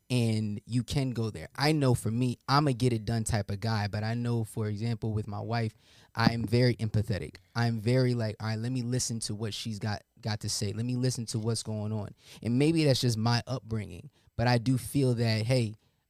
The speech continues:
I wanna be able to understand people and understand, you know, the woman that I'm with or whatever, being my wife,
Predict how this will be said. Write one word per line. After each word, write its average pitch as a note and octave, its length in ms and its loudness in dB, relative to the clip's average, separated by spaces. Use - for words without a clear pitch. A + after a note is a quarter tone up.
I C3 120 6
wanna C3 280 4
be B2 220 0
able A#2+ 140 2
to - 180 -4
understand B2 640 0
people G#2 560 -4
and A2 160 -4
understand, A#2 520 -2
you B2 40 -2
know, A#2 140 -2
the G#2 80 -4
woman A#2 320 0
that A2 160 2
I'm G#2+ 160 -2
with A#2+ 240 0
or - 20 0
whatever, G#2+ 300 -2
being A2 240 -4
my G#2 100 -2
wife, A#2 380 2